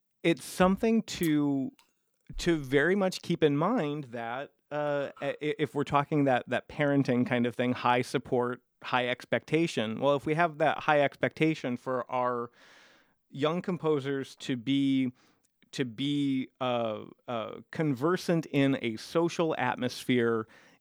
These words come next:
in the realm of our industry, of our craft, whatever, uh, we need to also be willing to kind of say,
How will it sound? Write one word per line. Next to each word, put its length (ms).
in 500
the 140
realm 640
of 280
our 580
industry, 840
of 280
our 260
craft, 600
whatever, 580
uh, 300
we 680
need 200
to 80
also 320
be 160
willing 340
to 120
kind 260
of 100
say, 180